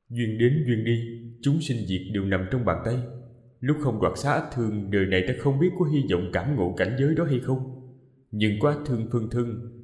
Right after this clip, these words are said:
từ nay ta bước vào truyền kỳ. Tô Minh dần khép mắt, che đi cố chấp nơi đáy mắt, nhưng không thể giấu chấp niệm trong lòng hắn. Khi ta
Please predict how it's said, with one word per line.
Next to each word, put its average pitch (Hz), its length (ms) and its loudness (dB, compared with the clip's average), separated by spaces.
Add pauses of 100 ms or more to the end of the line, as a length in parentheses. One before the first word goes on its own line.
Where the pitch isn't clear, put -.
(120)
từ 104 80 2
nay 98 280 2
ta 110 80 0 (100)
bước 185 180 2
vào 87 240 2
truyền 90 240 0
kỳ. - 380 -2 (1300)
Tô 127 120 6
Minh 120 260 2
dần 101 180 0
khép 180 220 -2
mắt, 226 160 0 (400)
che 113 180 6
đi 110 220 2
cố 139 160 2
chấp 220 180 0
nơi 110 140 2
đáy 117 140 4
mắt, 208 200 0 (160)
nhưng 170 180 4
không 165 240 0
thể 110 340 4
giấu 170 260 4
chấp 226 180 0
niệm 95 240 0
trong 113 160 0
lòng 92 160 4
hắn. 165 260 -2 (1160)
Khi - 320 -2
ta 117 60 2